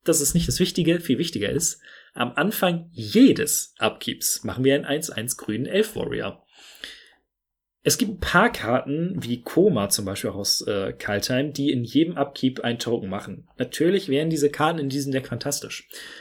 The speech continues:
Aber Tender Shoot Riot kostet einfach mal irgendwie acht oder neun Euro. Das ist ein bisschen viel. Äh, Wolverine Riders geht im Preis auch allmählich hoch, ist aber noch in unserem Rahmen. Dazu später dann mehr.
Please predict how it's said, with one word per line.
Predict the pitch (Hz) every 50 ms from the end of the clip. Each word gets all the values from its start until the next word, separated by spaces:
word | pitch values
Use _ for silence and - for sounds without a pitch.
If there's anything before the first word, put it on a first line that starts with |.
| - _ _
Aber | - 226 240 220 208 196 202
Tender | - 202 196 202
Shoot | 196 - 190 170 - -
Riot | 104 107 117 117 -
kostet | - 120 120 - - 127 -
einfach | 104 101 - - 107 -
mal | - 101 107 113 - -
irgendwie | 104 95 95 98 101 98 95 107 107 - -
acht | - 92 - - - 127
oder | 104 98 104
neun | 110 107 95 92 98 107
Euro. | - 117 117 120 110 85 95 87 - - _ _ _ _ _ _ _ _ _ _ _ _ _ _ _ _ _ _ _ _ _
Das | 226 226 - -
ist | - - - -
ein | - 160 151
bisschen | - - - 139 147 170
viel. | - - - - - _ _ _ - - - - - - - - _ _ _ -
Äh, | 135 131 127 117
Wolverine | 165 202 202 214 208 196 190 175
Riders | 160 156 160 165 160 165 165 165
geht | - 180 175
im | 165 -
Preis | - - 139 147 147 -
auch | - 139 190
allmählich | 156 127 127 120 107 101 - -
hoch, | 180 214 208 208
ist | - - 190 -
aber | - - 147 160 147
noch | 143 143 - - -
in | 147 131 139
unserem | - 131 117 104 113 107 110
Rahmen. | 104 - 110 101 110 123 127 110 98 87 87 - - -
Dazu | 110 - - -
später | - - - 107 104 - 101
dann | 95 95 92 92
mehr. | 95 92 90 87 -